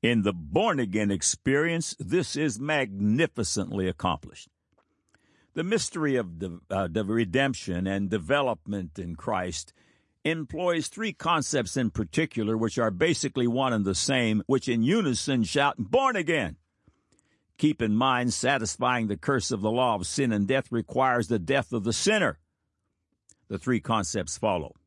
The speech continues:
One, water baptism by immersion,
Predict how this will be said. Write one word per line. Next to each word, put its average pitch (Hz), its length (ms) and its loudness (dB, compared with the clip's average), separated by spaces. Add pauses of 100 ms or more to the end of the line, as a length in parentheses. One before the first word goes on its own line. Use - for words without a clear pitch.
(140)
One, 131 360 0 (640)
water 123 420 2
baptism 104 720 0
by 107 260 0
immersion, 104 720 0